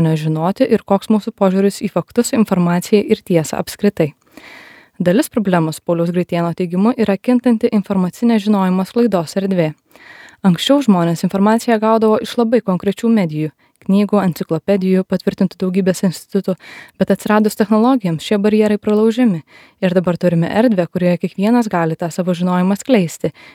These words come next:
dėl dėmesio konkuruoti su ekspertais. Ar dar turime vilties grįžti prie visuomenės ar bent plačiosios jos dalies pripažįstamo autoriteto?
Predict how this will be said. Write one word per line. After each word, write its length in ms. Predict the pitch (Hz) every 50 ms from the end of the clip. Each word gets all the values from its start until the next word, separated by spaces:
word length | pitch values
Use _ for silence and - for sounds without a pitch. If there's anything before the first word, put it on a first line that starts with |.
| _ -
dėl 220 | 175 180 175 175 165
dėmesio 360 | 196 226 233 190 - - 170 -
konkuruoti 480 | 185 175 175 - 214 190 170 - 175 -
su 120 | - 190
ekspertais. 640 | 180 - - - - 170 156 - 160 156 156 - - _ _ _ _ _ _ -
Ar 160 | - 196 170 165
dar 120 | 175 165
turime 320 | - - 196 185 170 170 165 160
vilties 400 | 170 170 - - 254 269 247 202
grįžti 360 | 202 190 185 - - 190 -
prie 140 | - 175 165
visuomenės 560 | 170 165 - - 196 202 214 220 220 208 -
ar 160 | - 202 190
bent 240 | 170 190 190 185 -
plačiosios 560 | 202 190 190 - - 220 214 - 220 196 -
jos 240 | - 196 190 180 170
dalies 380 | 190 196 208 233 240 202 - -
pripažįstamo 640 | - 185 - 190 180 170 180 160 - 180 175 175 175
autoriteto? 560 | - - 196 214 214 - 226 190 - 165 165